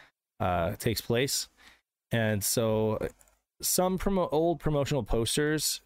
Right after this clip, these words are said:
had the words Faradun on it. So I think that that's, like, one of those also known as, uh, people thought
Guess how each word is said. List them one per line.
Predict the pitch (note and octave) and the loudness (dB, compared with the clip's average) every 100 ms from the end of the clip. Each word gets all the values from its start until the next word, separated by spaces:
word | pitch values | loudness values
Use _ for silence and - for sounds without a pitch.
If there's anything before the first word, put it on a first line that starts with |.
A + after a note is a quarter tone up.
| - | -4
had | B2+ B2 | 0 2
the | |
words | A2+ A#2 G#2 | 2 0 0
Faradun | - A2+ G#2+ A2 | 0 2 2 2
on | A#2+ B2+ | 0 -2
it. | D3 | -2
So | - | 0
I | G#2 | 2
think | A#2 G#2 | 4 4
that | F2+ | 4
that's, | G2 F2+ - | 2 2 0
like, | D#2 - _ | -2 -4 _
one | A2+ A2 | 0 2
of | G#2 | 4
those | F#2 F2+ - - _ - _ _ _ _ _ _ _ _ _ | 4 2 0 -8 _ -20 _ _ _ _ _ _ _ _ _
also | - A#2+ - B2 | -2 0 2 2
known | A2+ A2 A2+ | 2 2 0
as, | A2+ A#2+ B2+ - - | 0 0 -2 -4 -6
uh, | C#2 - | -8 -4
people | C3 A#2 A2+ G#2+ - _ | -4 0 2 2 -2 _
thought | - G#2+ | -2 0